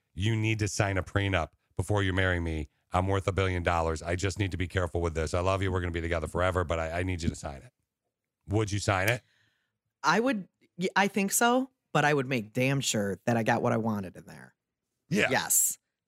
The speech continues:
Speaker 2: I, it's not gonna be, "Oh, here, Connie, I'm sliding this paper in front of you, and this is what you're gonna get." Oh, no, you don't
Speaker 1: Y-
Speaker 2: think I'm, I'm, we're going back and forth a couple times? No.
Speaker 1: Yeah.
Speaker 2: I don't care
Speaker 1: Like,
Speaker 2: what
Speaker 1: "Connie,
Speaker 2: he says.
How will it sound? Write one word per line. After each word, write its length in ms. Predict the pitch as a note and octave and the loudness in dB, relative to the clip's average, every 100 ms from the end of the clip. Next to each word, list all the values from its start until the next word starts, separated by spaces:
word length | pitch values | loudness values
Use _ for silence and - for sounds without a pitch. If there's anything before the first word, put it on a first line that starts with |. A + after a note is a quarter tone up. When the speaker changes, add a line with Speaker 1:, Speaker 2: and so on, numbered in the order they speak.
| - | 0
Speaker 2:
I, 120 | D#3+ G3 | 2 2
it's 180 | F#3 G3 | 0 0
not 140 | F3 | 0
gonna 140 | E3+ D3 | 0 0
be, 260 | C3+ A#2+ - _ - | 0 -2 -8 _ 0
"Oh, 120 | D#3+ | 2
here, 360 | - F3+ E3+ | 2 0 0
Connie, 480 | E3 B2 G#2 F#2 G#2+ - - - - - - - - - - - _ - | 0 -4 -4 -6 -12 -8 -2 -2 -2 -10 -8 -8 -8 -8 -8 -10 _ -2
I'm 100 | E3+ | 2
sliding 500 | - - D#3+ D#3 D3+ | 2 4 4 4 2
this 140 | C#3+ - | 0 0
paper 340 | C#3+ C3+ B2 | -2 0 -2
in 60 | A#2+ | -4
front 220 | - A#2 | -4 -4
of 80 | A2+ | -2
you, 180 | A2+ A#2 | -2 0
and 100 | A#2 | 0
this 160 | C3+ | 0
is 120 | C3 A#2 | 0 -2
what 180 | A#2 | -2
you're 80 | A2 | -4
gonna 200 | - G#2+ | -6 -8
get." 340 | G2 G#2+ D#2+ - C#3 | -8 -10 -12 -8 -2
Oh, 100 | E3 | 0
no, 200 | D3+ A2+ | 2 0
you 140 | C3 | 0
don't 100 | E3+ | 0
Speaker 1:
Y- 40 | D3+ | 0
Speaker 2:
think 160 | E3 | -2
I'm, 240 | D#3 B2 - A#2+ | -2 -2 -6 -4
I'm, 260 | B2 C#3 C#3+ - | -2 0 -2 -6
we're 260 | B2+ B2 - | -6 -6 -2
going 160 | C#3 B2+ | 0 2
back 200 | C3 C#3 | -2 -2
and 100 | A#2 | -4
forth 180 | B2 | -4
a 40 | - | -2
couple 240 | E3 E3+ | -2 -2
times? 520 | E3 D#3+ F3 G3 F3+ - | 0 2 2 0 -2 -6
No. 220 | B2+ A#2+ - | -4 0 2
Speaker 1:
Yeah. 340 | A2 F2+ D2+ - | 4 4 2 0
Speaker 2:
I 80 | D#3+ | 0
don't 140 | F3 | 0
care 160 | A2+ - | 0 0
Speaker 1:
Like, 80 | C3+ | 2
Speaker 2:
what 80 | C#3 | 0
Speaker 1:
"Connie, 140 | C3+ | 2
Speaker 2:
he 60 | A#2+ | -2
says. 220 | - | -4